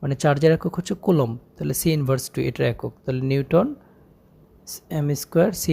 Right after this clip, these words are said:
ইনভার্স টু। এখানে, সরি, এটা ভুল লিখছি, nine into ten to the power nine, এটা হচ্ছে তোমার কুলম্বের ধ্রুবক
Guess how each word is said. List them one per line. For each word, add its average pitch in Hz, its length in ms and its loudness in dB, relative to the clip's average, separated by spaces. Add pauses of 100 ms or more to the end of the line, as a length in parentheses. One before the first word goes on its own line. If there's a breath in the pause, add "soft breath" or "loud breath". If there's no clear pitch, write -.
ইনভার্স 135 320 0 (100)
টু। - 80 0 (760 loud breath)
এখানে, 170 280 4 (360)
সরি, 143 280 4
এটা 151 140 2 (100)
ভুল 147 200 2
লিখছি, - 260 -2 (560 loud breath)
nine 147 240 4
into 165 220 -2
ten 160 120 4 (100)
to - 120 -4
the 139 100 -6
power 135 160 4 (100)
nine, 143 180 0 (160)
এটা 180 160 2
হচ্ছে 175 220 2
তোমার 190 240 0
কুলম্বের 139 420 0
ধ্রুবক 127 280 -2